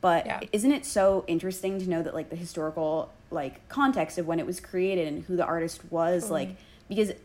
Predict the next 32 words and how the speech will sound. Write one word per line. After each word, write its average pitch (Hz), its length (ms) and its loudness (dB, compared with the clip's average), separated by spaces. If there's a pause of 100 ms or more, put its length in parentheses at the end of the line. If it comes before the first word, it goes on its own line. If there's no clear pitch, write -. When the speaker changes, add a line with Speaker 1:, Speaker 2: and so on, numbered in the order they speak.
(280)
Speaker 1:
if 196 120 -2
one 214 260 4
person 240 280 0
created 190 360 2
that, 170 160 4
that's - 240 -4
totally 175 240 2
different 160 320 -4
from 170 140 -2
another 160 400 0
person 139 600 -6 (440)
creating 175 540 2
that. 147 340 -4
And 147 460 -4 (340)
art - 240 6
cannot 196 240 2
be 190 80 -4
created 160 300 0
without, 147 240 0 (100)
without 185 380 4
people. 160 540 -4 (500)
And 156 420 -2
that 180 200 2
person 190 360 -2
is 175 160 -2
so 170 380 2
fundamental 151 760 -2
to 156 180 -4 (320)
that - 200 -6
Speaker 2:
Right. - 100 -10
Speaker 1:
piece 139 300 -6
and 135 360 -4